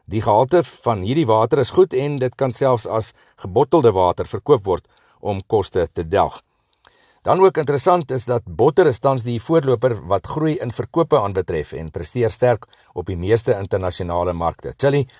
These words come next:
neem tans die, eh, voortou met 'n nege persent groei in verkope en aan melkpoeierverkope toon weer die vinnigste groei in Chili teen sestien persent, terwyl China, eh,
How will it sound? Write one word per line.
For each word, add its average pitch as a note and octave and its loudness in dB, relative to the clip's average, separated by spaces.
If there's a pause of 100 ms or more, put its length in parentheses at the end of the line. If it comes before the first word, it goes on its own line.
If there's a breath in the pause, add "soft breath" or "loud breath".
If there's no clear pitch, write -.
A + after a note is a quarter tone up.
(280 soft breath)
neem A2+ 0
tans C3 2
die, A2 -2
eh, G2 2
voortou D3+ 4
met B2 -4
'n G#2 -2
nege B2 -2
persent D3+ -4
groei C3 0 (280 soft breath)
in G#2+ -6
verkope A#2 2
en F#2+ 2
aan E2+ -8
melkpoeierverkope A2+ 0 (420 soft breath)
toon A2 -2
weer G2+ -2
die F#2+ -6
vinnigste D3+ -2
groei A#2 0
in F#2+ -4
Chili G#2 0
teen F#2+ -6
sestien C#3+ -2
persent, F2 -8 (380 soft breath)
terwyl F#2+ 0
China, B2 2 (440 soft breath)
eh, F2+ -6